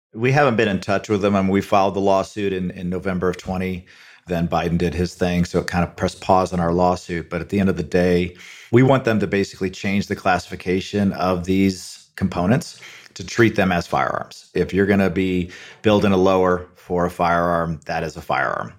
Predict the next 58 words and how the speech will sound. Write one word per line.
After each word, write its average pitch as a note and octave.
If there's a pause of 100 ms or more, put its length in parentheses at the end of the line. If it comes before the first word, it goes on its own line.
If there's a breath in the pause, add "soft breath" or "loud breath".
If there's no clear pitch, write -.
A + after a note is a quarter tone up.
at -
the F2
end E2
of D#2
the E2
day. C2+
Regardless F2
of G2
whether F2+
you F2+
have F#2+
the F2+
slide F#2+
yet G2+
or F#2
not, E2+
it's -
a D#2
firearm. C2+ (480 loud breath)
I E2+
think E2
the D#2+
slide F#2
should F2+
be G2+
regulated F#2+
as F2
well F#2+ (180)
as -
parts. - (400 loud breath)
Yeah, A2
every G#2+
single G2+
nook F#2+
and F2+
cranny, F2+
pin F2
and F2
bolt E2+
and E2
screw, F2 (360 loud breath)
you F#2+
know, F2+
no, D#2+
those F2
can F2+
be E2+
used F2+
for -
lots D#2+
of E2+
things. D#2+
You F2
don't E2
need D#2+
regulations D2+
for -
that. C#2